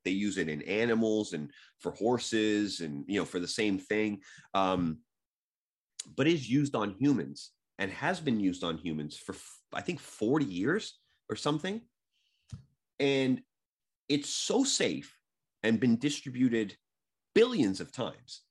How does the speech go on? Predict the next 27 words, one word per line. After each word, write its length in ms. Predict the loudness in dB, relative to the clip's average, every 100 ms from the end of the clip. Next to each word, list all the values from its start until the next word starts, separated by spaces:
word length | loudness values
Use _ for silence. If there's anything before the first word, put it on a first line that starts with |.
| _ _ _ _ _ _ -4
that 100 | 2
there 140 | 4
is 140 | 4 2
actually 300 | 0 0 2
no 120 | 2
patent 480 | -2 -4 -4 -4 -6
on 120 | -6
it 80 | -10
now. 160 | -12 -14 _ _ -20 -6
You 100 | 2
know, 80 | 4
like 220 | 4 0
paracetamol, 920 | 0 -2 0 -2 -4 0 0 0 -4 _
right? 260 | 0 2 2
Or 120 | 0 0
like 200 | 0 -4
Tylenol, 640 | -6 -4 -2 -2 -2 -6 _ -8
you 140 | -4
can 220 | -2 -2
go 380 | 0 2 2 0
into, 300 | 0 -2 -2
like, 360 | -2 -2 -4 -6
a 120 | -6 -4
grocery 460 | -2 -4 -4 -6
store 360 | -4 -2 0 2
and 220 | 0 -4
just 160 | -6